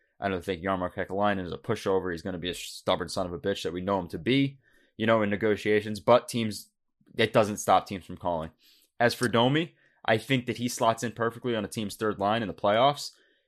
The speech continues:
And you're gonna see teams like, if Vancouver holds on to J T Miller and doesn't trade their center, and Hertl somehow, you know, opts back into San Jose, and we'll talk about that in a little bit, like,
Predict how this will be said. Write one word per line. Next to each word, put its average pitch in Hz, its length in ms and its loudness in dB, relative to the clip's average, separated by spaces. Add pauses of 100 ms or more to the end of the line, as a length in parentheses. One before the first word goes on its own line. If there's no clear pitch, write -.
(180)
And 95 540 2
you're 117 220 0
gonna 127 160 0
see 123 180 -6
teams 120 360 0
like, 98 220 4 (800)
if 120 100 -6
Vancouver 139 520 4
holds 120 200 4
on 123 140 4
to 117 80 -4
J 117 180 2
T 117 160 -2
Miller 107 340 2 (500)
and 104 120 -2
doesn't 110 300 4
trade 110 280 2
their 113 160 4
center, 92 420 -4 (340)
and 107 140 -2
Hertl 123 300 4
somehow, 104 500 2 (140)
you 110 100 -2
know, 92 280 2
opts 107 300 4
back 110 240 4
into 107 180 -2
San 110 220 0
Jose, 104 500 0 (380)
and 104 100 -6
we'll 92 80 -4
talk 101 220 2
about 92 160 -2
that 104 120 6
in 113 60 2
a 101 40 -6
little 92 140 -4
bit, 98 200 0
like, 95 240 -2